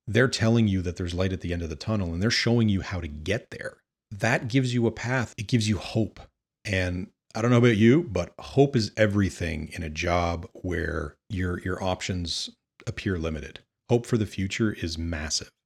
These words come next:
And then finally, personal fulfillment. Just the satisfaction of seeing someone who's junior to you progress,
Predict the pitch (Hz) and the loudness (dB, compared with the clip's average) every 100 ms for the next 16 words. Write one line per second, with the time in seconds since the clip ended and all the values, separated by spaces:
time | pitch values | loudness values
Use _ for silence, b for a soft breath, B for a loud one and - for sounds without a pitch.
0 | _ 110 120 120 135 156 151 - _ - | _ 0 0 0 -2 -2 -4 -6 _ -2
1 | 151 151 156 151 139 - 117 131 87 - | 0 2 2 -2 -4 -4 0 0 -2 -6
2 | - _ _ _ 117 - - - - 127 | -18 _ _ _ -2 -2 -2 -2 0 0
3 | 151 - 117 117 113 - 113 110 95 - | 0 0 0 0 -2 -2 0 0 0 -2
4 | 110 104 98 113 104 95 87 82 82 113 | 0 -2 -2 -2 -2 -2 -4 -8 -4 0
5 | 151 151 135 135 120 120 120 117 113 _ | 2 2 -2 -2 0 2 4 2 0 _
6 | _ - 87 78 92 117 113 - - | _ -10 -8 -4 -2 0 -2 -4 -6